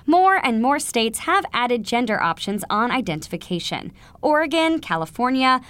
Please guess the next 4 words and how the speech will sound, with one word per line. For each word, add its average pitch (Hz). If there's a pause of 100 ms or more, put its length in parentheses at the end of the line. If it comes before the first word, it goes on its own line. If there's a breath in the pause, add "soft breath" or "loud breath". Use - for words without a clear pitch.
(200 loud breath)
Arkansas, 285 (280 loud breath)
and 339
Washington 190
State -